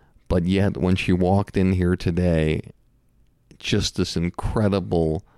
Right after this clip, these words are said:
positive energy and belief and excitement and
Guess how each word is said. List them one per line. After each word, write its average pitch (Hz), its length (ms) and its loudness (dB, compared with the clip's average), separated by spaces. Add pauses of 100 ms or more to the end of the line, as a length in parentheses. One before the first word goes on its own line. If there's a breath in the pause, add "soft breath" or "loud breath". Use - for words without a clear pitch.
(240 soft breath)
positive 90 720 0
energy 80 720 -2 (580 soft breath)
and 85 500 0
belief 92 840 -2 (720 soft breath)
and 90 180 0
excitement 85 1120 -2 (880 soft breath)
and 87 840 -4